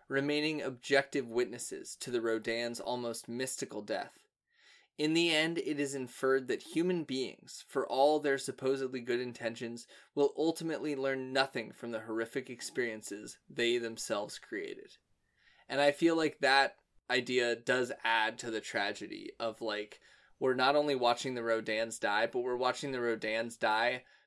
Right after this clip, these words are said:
because the humans didn't do anything, and the military leaves, and, or not, not because the humans didn't do anything, I'm sorry, because of the humans, the way the humans decided to handle this.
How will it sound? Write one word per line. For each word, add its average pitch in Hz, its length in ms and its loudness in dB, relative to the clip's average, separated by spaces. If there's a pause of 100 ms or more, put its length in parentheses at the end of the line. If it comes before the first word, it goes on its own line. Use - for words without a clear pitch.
(100)
because 123 760 0
the 123 140 2
humans 110 640 -6
didn't 107 300 -6
do 110 180 -2
anything, 101 480 -8
and 117 160 -6
the 113 60 -4
military 123 560 0
leaves, 110 640 -6 (480)
and, 131 180 0
or 139 80 6
not, 147 260 6
not 151 160 8
because 131 220 0
the 117 100 -6
humans 107 260 -8
didn't 104 140 -10
do 87 100 -8
anything, 101 260 -10
I'm 98 100 -12
sorry, - 240 -6
because 127 380 -4
of 123 280 -2
the 117 80 -8
humans, 113 760 -8 (100)
the 127 280 -4
way 123 280 4
the 117 80 -2
humans 113 340 -4
decided 110 400 0
to 110 60 -12
handle 110 340 -4
this. - 260 -12